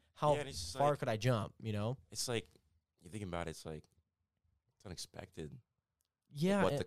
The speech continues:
Speaker 2: what the comment, like, I
Speaker 1: Yeah.
Speaker 2: honestly did
Speaker 1: Even
Speaker 2: not
Speaker 1: both paths are very
Speaker 2: It's just
Speaker 1: unexpected.
Speaker 2: It's just so weird how future just, like, comes into play. Like, when I first started track,
Speaker 1: Yeah.
Speaker 2: I was awful. Like, I did not
Speaker 1: Sure.
Speaker 2: think I was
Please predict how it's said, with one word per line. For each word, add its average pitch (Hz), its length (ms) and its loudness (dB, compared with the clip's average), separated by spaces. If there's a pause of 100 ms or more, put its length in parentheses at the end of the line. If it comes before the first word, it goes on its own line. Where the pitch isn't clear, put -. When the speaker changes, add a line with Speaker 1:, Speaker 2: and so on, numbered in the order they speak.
Speaker 2:
what 92 160 0
the - 60 -10
comment, 90 320 -4
like, 78 200 -8
I 107 260 0
Speaker 1:
Yeah. 160 140 4
Speaker 2:
honestly 131 500 -2 (380)
did - 100 -8
Speaker 1:
Even 220 120 6
Speaker 2:
not 220 220 6
Speaker 1:
both 185 320 10
paths 113 360 2
are 104 300 -4 (200)
very 117 140 0
Speaker 2:
It's 107 80 2
just 107 60 0 (220)
Speaker 1:
unexpected. 104 420 -10 (400)
Speaker 2:
It's 120 140 -10
just 123 180 -6
so 117 120 -6
weird 104 180 -6
how 90 300 -2 (640)
future 87 320 -10 (340)
just, 82 180 -10
like, 80 140 -10 (240)
comes 87 180 -12
into 78 120 -12
play. - 180 -14
Like, 80 260 -10
when 87 160 -10
I 107 140 -6 (140)
first 110 180 -12
started 104 180 -12
track, 101 320 -10 (120)
Speaker 1:
Yeah. 107 240 0 (260)
Speaker 2:
I 92 60 -10
was - 160 -12 (200)
awful. - 440 -8 (220)
Like, - 120 -16 (160)
I 90 80 -4
did 92 100 -2
not 85 140 0
Speaker 1:
Sure. 110 160 2
Speaker 2:
think 90 120 -2
I 80 60 0
was 80 160 -4